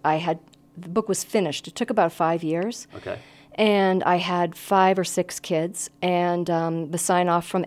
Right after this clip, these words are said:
Speaker 1: everybody, because we had all grown very close. Um, and I was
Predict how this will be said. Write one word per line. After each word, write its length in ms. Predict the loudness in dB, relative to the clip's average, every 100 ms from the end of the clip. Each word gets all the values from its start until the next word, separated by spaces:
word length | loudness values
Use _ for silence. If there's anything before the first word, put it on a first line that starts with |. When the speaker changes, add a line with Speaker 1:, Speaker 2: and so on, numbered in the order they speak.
| 0
Speaker 1:
everybody, 540 | 0 2 0 0 0
because 320 | -4 -6 -6
we 100 | -4
had 140 | -2 -2
all 140 | -2
grown 300 | -2 -4 -4
very 180 | -4 -6
close. 540 | -6 -4 -4 -6 -10 -18 -20 -20 -20 -6
Um, 580 | 0 2 2 2 0 -4 -2
and 200 | 0 0 0
I 540 | -2 0 2 2 0 -4 -14 -20 _ _ _ _ _ _ _ _ _ -20 -20 -6
was 680 | 0 0 0 -6 -8 -10